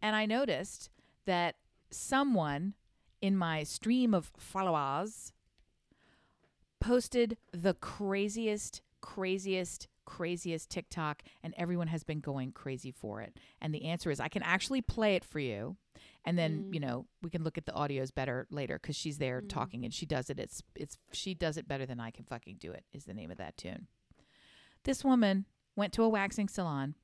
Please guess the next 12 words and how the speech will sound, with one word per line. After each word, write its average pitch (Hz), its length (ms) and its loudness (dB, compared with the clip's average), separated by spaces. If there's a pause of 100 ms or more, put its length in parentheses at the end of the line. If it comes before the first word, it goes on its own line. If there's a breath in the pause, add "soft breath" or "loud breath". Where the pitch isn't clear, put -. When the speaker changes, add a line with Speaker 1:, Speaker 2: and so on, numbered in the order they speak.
(1160)
Speaker 1:
regularly, 165 760 2 (1040 soft breath)
then 226 160 6
come 247 200 6
to 233 80 6
find 185 280 2
out 160 200 2
that 170 120 2
the 165 80 4
woman 165 300 2
who 180 140 4
had 175 160 2
been 160 220 0